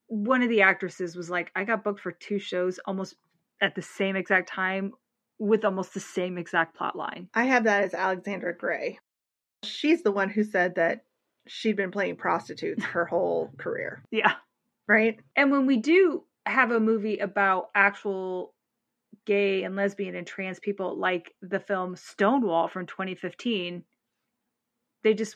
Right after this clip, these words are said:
Speaker 1: whitewash the whole thing and have, like, preppy gay men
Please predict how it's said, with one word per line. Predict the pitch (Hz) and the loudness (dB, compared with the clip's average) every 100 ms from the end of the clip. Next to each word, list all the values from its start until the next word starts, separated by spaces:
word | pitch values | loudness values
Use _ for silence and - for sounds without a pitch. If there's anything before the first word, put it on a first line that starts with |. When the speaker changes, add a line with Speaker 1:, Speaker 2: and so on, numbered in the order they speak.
| - | -16
Speaker 1:
whitewash | 180 185 202 226 247 247 | -4 -2 0 2 0 0
the | 269 | -4
whole | 285 302 | -2 -2
thing | 339 320 330 330 - | -2 -2 -2 -4 -2
and | 226 | -2
have, | 220 220 | 2 2
like, | 208 - | 2 0
preppy | - 220 220 190 - | -2 0 0 -4 -2
gay | 175 190 | 0 2
men | 233 269 277 285 | 2 2 2 0